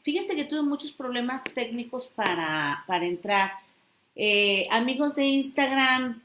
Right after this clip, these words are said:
qué alegría. Este, Maru, ¿me pones, por favor, si, si me escuchaste, que me canceles, este, la transmisión de,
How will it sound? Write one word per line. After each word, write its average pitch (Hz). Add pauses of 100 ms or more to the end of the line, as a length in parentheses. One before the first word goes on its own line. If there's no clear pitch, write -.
qué 247
alegría. 247
Este, 214
Maru, 277
¿me 277
pones, 311
por 302
favor, 269
si, 269 (360)
si 247
me 233
escuchaste, 254
que 269
me 262
canceles, 254
este, 196
la 196
transmisión 208
de, 233